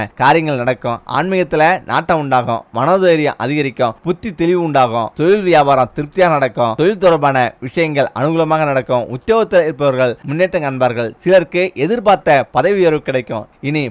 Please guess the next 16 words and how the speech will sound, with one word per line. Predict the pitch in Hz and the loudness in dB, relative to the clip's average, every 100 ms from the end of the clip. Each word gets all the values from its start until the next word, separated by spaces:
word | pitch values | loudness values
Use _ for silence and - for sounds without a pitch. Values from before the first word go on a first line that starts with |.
| - | -2
பல | 127 160 | 0 2
மடங்கு | 165 196 180 | 0 0 0
வாழ்க்கையில | 135 139 151 120 | -2 -2 -4 -4
முன்னேற்றம் | 131 160 143 123 | -6 -6 -4 -2
அடைய | 120 110 | -4 -6
போகுது. | 117 113 107 - 120 | -6 -6 -6 -6 -2
ஆம், | 117 95 _ | -2 -4 _
கோடீஸ்வர | 165 220 196 196 170 | -2 -2 2 4 4
யோகமும் | 151 143 143 - | 2 0 -4 -2
வரப்போகிறது. | 120 117 117 110 104 - 135 | -4 -2 -4 -4 -4 -8 -12
முக்கியமாக | 139 185 156 135 139 151 | -2 2 2 0 -2 -2
இந்த | 156 180 | 0 2
ஆண்டு | 185 - | 0 -2
குடும்பத்துல | 165 190 185 160 139 127 | -2 -2 0 0 0 -2
சந்தோஷமான | 139 175 202 190 170 | -2 -2 0 -2 -2
நிலை | 147 | -2